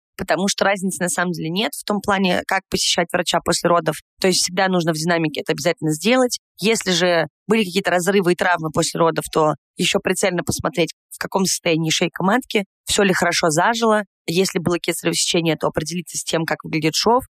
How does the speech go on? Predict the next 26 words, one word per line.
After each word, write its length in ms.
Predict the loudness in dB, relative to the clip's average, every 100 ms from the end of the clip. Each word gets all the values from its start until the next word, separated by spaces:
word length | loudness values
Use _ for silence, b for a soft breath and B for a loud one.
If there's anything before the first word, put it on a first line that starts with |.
| _ 0
нет 180 | 0
ли 60 | 2
никаких 360 | -2 -2 -6 -2
сером, 520 | 0 2 4 2 0 -6 -4
нет 180 | -2 0
ли 80 | 0
никаких 400 | -2 -2 -4 -4
осложнений. 640 | -2 -2 0 4 4 4
Соответственно, 500 | 0 -4 -4 -6 -6
смотреть 400 | -6 -4 -2 -2 -2
просто, 180 | -4 -2
чтобы 260 | -2 -2
шов 240 | 0 0 0
у 40 | 0
вас 140 | -2
тоже 240 | 0 0 0 _
не 160 | 0 0
вызывал 380 | 2 2 2 0
каких-либо 380 | -4 -2 0 0
вопросов, 500 | 0 2 2 0 -10 _
чтобы 300 | -8 -4 0
из 80 | 2
него 140 | 2 2
ничего 260 | 0 -2
не 80 | -2
подтекало, 920 | -2 -6 -4 0 2 2 2 2 0